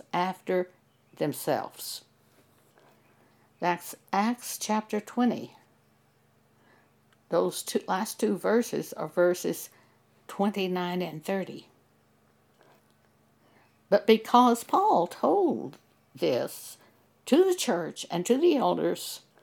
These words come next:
Paul would not be accountable for their blood. So this applies to both the Old Testament and the New Testament.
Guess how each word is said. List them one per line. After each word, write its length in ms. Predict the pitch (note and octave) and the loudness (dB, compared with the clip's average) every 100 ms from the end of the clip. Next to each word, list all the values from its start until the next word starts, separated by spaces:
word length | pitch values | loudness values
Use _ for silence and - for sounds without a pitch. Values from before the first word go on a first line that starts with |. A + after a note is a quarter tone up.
| _ _ _ _ - | _ _ _ _ -4
Paul 400 | - C#4 D4 C4+ | 4 6 6 4
would 200 | C#4 C4+ | 2 4
not 380 | B3 C4 B3+ - | 4 4 2 0
be 240 | B3+ B3 | 0 0
accountable 840 | - A3+ - B3+ C#4+ F#3+ F#3+ G#3+ G#3 - _ | 0 -2 0 0 0 -2 -2 -4 -4 -14 _
for 220 | - G3 E3+ | 0 2 4
their 520 | F3+ G#3 A3+ A3 G#3 _ _ _ _ _ _ | 4 4 4 2 -2 _ _ _ _ _ _
blood. 520 | - D3 B2+ - - - _ _ _ _ _ _ _ _ _ _ _ _ _ _ _ _ _ | 2 2 2 -2 -10 -18 _ _ _ _ _ _ _ _ _ _ _ _ _ _ _ _ _
So 280 | - - F3+ | -6 0 2
this 300 | E3+ G#3 A#3+ | 4 2 4
applies 760 | A#3+ - A3 G#3 G#3+ A#3 - - _ - _ - | 2 2 2 2 2 -2 -6 -14 _ -20 _ -6
to 80 | F3+ | 0
both 320 | F3 D#3+ - | 4 2 0
the 140 | - - | -6 0
Old 220 | G3+ C4 | 2 2
Testament 560 | B3+ A#3 - A3+ G#3+ A3 _ | 2 2 0 -4 -4 -6 _
and 220 | - D3+ D3 | -8 -6 -6
the 100 | D#3 | -8
New 280 | D#3+ A#3 | 0 2
Testament. 600 | A#3 - - - - - | 2 -2 -8 -10 -16 -20